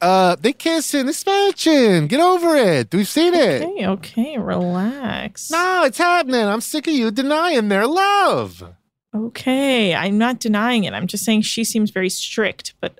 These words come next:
Speaker 2: okay. Um, anyway, Tanner is surprised in the morning when he wakes up next to Simone and says, "Jiminy Cricket again." But, uh, he says it was bound to happen 'cause of the sexual tension between them.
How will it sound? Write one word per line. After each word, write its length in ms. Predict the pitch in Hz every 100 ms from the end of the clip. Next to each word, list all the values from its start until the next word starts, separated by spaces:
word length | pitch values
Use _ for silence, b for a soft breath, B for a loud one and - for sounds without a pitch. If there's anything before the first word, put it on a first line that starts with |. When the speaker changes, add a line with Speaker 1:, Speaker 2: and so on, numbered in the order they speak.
| 180
Speaker 2:
okay. 540 | 185 - 214 196 - - b b _ _ -
Um, 500 | 220 220 214 208 214 _ _ _ _ _ 233
anyway, 580 | 320 269 202 196 226 254
Tanner 340 | - 285 320 349
is 80 | -
surprised 600 | 294 - 285 294 302 277
in 40 |
the 60 | 262
morning 360 | 262 277 269
when 80 | 226
he 60 | 214
wakes 280 | 226 226 254
up 120 | 220
next 240 | 226 -
to 60 | 240
Simone 420 | - 208 226 208
and 100 | 180
says, 280 | - 190 180
"Jiminy 400 | - 302 285 185
Cricket 400 | - - 320 196
again." 400 | 196 196 185 190 B B B B _
But, 220 | 233 262
uh, 360 | 226 214 196 185
he 120 | 240
says 240 | 240 277 247
it 60 |
was 140 | 226 -
bound 320 | 240 262 277
to 60 | 294
happen 440 | 262 269 254 214
'cause 160 | 226 220
of 60 | 196
the 80 |
sexual 440 | 202 - 220 - 214
tension 420 | - 220 220 190
between 340 | 190 185 -
them. 320 | 175 202 208